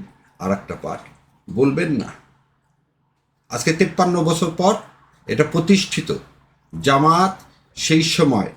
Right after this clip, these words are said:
যে রাজনৈতিক প্রজ্ঞা নিয়ে বলেছিল, "এদেশের স্বাধীনতা হতে হবে এদেশের মানুষের দ্বারা, ভারতের আধিপত্যবাদের দ্বারা নয়",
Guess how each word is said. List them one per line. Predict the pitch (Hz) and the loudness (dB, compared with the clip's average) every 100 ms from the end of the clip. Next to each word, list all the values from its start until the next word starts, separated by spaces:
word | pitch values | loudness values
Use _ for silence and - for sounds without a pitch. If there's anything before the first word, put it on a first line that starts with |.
| _ _ | _ _
যে | 90 127 | -2 0
রাজনৈতিক | 120 131 123 151 160 160 175 170 - - | 2 2 2 4 4 4 0 -2 -6 0
প্রজ্ঞা | 151 123 120 151 | 2 2 2 2
নিয়ে | 147 107 - - _ - | 2 0 -4 -14 _ -14
বলেছিল, | 82 139 170 - - 82 67 - - | 0 4 4 2 -4 -6 -8 -16 -4
"এদেশের | 110 131 160 175 | 0 2 2 2
স্বাধীনতা | - - 156 170 165 160 | 0 -2 0 -2 -2 -2
হতে | 151 - | -2 -2
হবে | 165 185 | 0 2
এদেশের | 196 165 175 190 175 143 | 2 2 2 2 2 2
মানুষের | 123 110 - 82 | 0 -2 -4 -8
দ্বারা, | - - - - _ _ _ _ _ - | -10 -16 -18 -20 _ _ _ _ _ -4
ভারতের | 113 180 165 196 | 0 2 2 2
আধিপত্যবাদের | 143 139 180 180 170 156 113 104 104 82 | 2 2 2 2 0 0 0 0 0 -2
দ্বারা | 95 92 92 | -4 -4 0
নয়", | 110 98 | 2 2